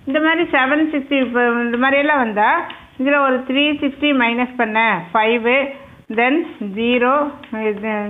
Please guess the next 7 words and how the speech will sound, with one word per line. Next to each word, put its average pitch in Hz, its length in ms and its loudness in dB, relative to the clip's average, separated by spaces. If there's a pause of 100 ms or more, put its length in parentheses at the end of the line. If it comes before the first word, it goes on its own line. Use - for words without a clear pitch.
இங்க 226 140 -2 (680)
ஃபோர், 233 340 0
கரெக்டா? 269 360 0 (420)
ஃபைவ், 240 360 0 (280)
சிக்ஸ் 226 260 -8
minus 240 300 -4
சிக்ஸ், 226 200 -10